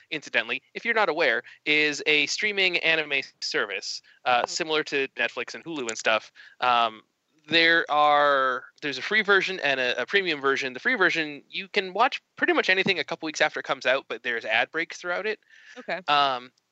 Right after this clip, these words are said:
Speaker 1: if you pay for it, I think there's not ads, is how it works.
Speaker 2: Oh, okay.
Speaker 1: Um, and there might be some more stuff available on the premium version. I'm not a hundred percent sure. We don't pay for it. We just deal with the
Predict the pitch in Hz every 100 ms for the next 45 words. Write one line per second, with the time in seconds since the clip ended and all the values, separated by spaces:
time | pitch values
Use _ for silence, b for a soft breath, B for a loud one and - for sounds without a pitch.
0 | - 156 - 160 160 151 202 208 170 147
1 | 143 131 156 147 131 123 120 - 104 -
2 | - - _ _ _ - - 110 - -
3 | - - _ B B B - 135 127 120
4 | 110 - _ _ 156 165 190 202 185 165
5 | 147 147 135 127 135 123 120 110 104 104
6 | 98 - 110 104 - - - - 127 135
7 | 143 147 139 139 127 113 - 110 107 165
8 | 147 - 107 - 101 - 123 117 113 101
9 | - 98